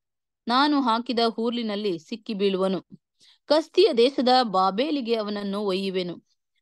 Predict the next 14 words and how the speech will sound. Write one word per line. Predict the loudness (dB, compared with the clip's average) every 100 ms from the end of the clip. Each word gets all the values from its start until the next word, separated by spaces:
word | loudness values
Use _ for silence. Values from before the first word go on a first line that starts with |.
| _ -2
ಅಲ್ಲೇ | 0 0 0 0
ಇದ್ದು | 0 0 0
ಸಾಯುವನು, | 0 2 2 4 4 2 -4 _ 0
ಆದರೂ | 2 2 -2 -2
ಆ | -2 -2
ದೇಶವನ್ನು | -2 -2 -2 -6 -6 -4
ನೋಡನು. | -6 -6 -10 -16 _ _ _ -2
ಅವನ | 0 2 2 2 0
ಸುತ್ತಲಿನ | -4 0 0 2 0
ಸಕಲ | -2 -4 -4 -2 0 0 -2
ಸಹಾಯಕರನ್ನು, | -4 -6 -2 -4 -2 -4 -4 -4 -4 -6 -10 _ _ _ _ -2
ಅವನ | 2 4 4 2
ಸಮಸ್ತ | 2 0 0 -2 -8 _ _ -4 -2
ವಿಹಾರಗಳನ್ನು | 0 0 -2 -4 _ _ -6 -4 -2 -2 -2 -6 -8